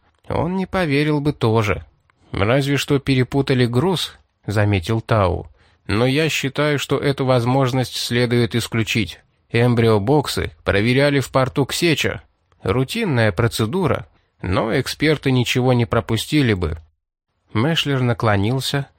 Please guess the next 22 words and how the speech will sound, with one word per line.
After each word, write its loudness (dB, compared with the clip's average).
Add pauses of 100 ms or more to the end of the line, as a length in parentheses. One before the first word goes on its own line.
(260)
поднял 0
край 0
крыла, 0
обтянутого 0
жёсткой -2
кожей, 0 (420)
а 0
потом -2
уронил 2
на 0
чешуйчатое -2
тело, -4 (240)
которое -4
подёргивалось -2
от 0
дыхания. 0 (600)
«Если -2
ваш 2
ящичек 0
может 2
это 2
сделать...» -2